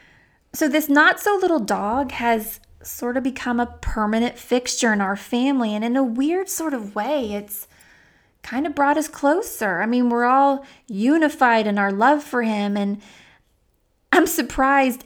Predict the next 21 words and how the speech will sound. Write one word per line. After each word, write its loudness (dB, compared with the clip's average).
every -2
day -2
at 0
how 0
much -2
I 0
love -2
that -4
dog. -2
But 6
if 2
I 6
had 2
known 0
I 2
was -4
signing -4
up -2
for -4
eleven -2
pounds, -4